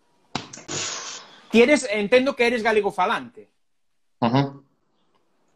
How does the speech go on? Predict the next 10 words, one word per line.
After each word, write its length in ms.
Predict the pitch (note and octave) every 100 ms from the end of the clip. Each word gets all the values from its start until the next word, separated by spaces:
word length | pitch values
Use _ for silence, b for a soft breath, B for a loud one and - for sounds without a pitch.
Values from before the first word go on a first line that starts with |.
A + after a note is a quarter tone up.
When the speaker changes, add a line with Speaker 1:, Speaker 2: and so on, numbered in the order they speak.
| _
Speaker 2:
Sí, 220 | - C3+ A2+
sí. 320 | A2+ - -
Eh, 1040 | C3 C#3+ C#3+ C#3 C3 B2+ B2 A#2 G#2+ G2+ G2
a 80 | A#2
ver. 200 | A#2+ G2
Speaker 1:
Rara, 280 | A3+ A3+ - A#3+
rara 460 | B3+ C#4 G#3 G3 A#3+
avis 300 | G3 D#3 D#3+
na 140 | D#3+
televisión, 680 | E3 D#3+ D#3 F#3 G3 B2